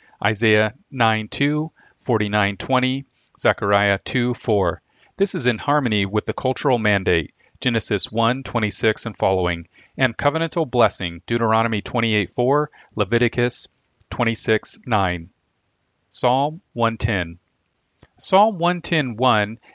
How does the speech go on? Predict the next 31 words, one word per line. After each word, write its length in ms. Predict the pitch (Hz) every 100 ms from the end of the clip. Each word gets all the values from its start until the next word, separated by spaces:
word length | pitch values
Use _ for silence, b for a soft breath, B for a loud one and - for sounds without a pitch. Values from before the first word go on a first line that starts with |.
| -
is 120 | 123
the 100 | 139
Old 260 | 160 165 -
Testament 420 | 185 - 160 139
passage 560 | - 117 - 117 110 123
most 320 | 139 180 -
frequently 520 | 175 175 156 127 127
quoted 500 | - - 139 113 107
and 200 | 156 185
alluded 400 | 196 170 202 160
to 320 | - 113 107 143
in 140 | 120
the 80 | 107
New 180 | 120 127
Testament. 580 | - 110 - 95 92 _ _ _ _ -
It 160 | 156
has 200 | - 147
a 120 | 120 101
great 400 | - 139 156 -
bearing 340 | 127 117 107
on 240 | 113 107
New 140 | 110 139
Testament 520 | - 135 - 135 -
theology. 640 | 135 117 104 95 98 90 _ _ _ _ B -
Psalm 280 | 180 196
one 220 | 165 160 165
ten 340 | 147 127 123
one 140 | 127
through 200 | 143 143
two 320 | - 131 107 101
reads, 500 | 101 101 110 -